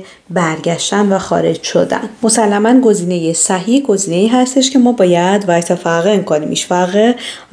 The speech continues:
weiter. گزینهٔ اول صحیح است. در سوال ششم اومده wodurch kann ihre Sicht beeinträchtigt werden? دید شما از چه طریقی در واقع تحت تاثیر قرار می‌گیره؟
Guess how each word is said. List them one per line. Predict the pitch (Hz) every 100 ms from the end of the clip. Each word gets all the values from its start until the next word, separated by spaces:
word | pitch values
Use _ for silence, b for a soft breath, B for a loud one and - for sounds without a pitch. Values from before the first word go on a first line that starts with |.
| 175 180
weiter. | 202 180 - - - - b b -
گزینهٔ | 170 165 156 151 156 175 170
اول | 165 143 175 196 240
صحیح | 240 - 156 170 165 -
است. | 190 185 - - - - _ -
در | 208 294
سوال | 311 302 330 370
ششم | - 262 302 311
اومده | 247 208 190 208 214
wodurch | 196 214 320 381 370 -
kann | 302 294 277 -
ihre | 190 214 226 302 349 349 B B B 170 170
Sicht | 269 427 - - -
beeinträchtigt | 190 220 269 392 - 381 - - 415 415 - 208
werden? | 196 208 202 196 196 202 208 202 B B
دید | 254 254
شما | 262 269 320
از | 302 294
چه | 339
طریقی | 349 349 339 339 330 339 349 349 - - -
در | 247 214
واقع | 190 190 226
تحت | 240 220 214
تاثیر | 202 202 202 254 240
قرار | 208 185 190
می‌گیره؟ | 190 185 180 185 185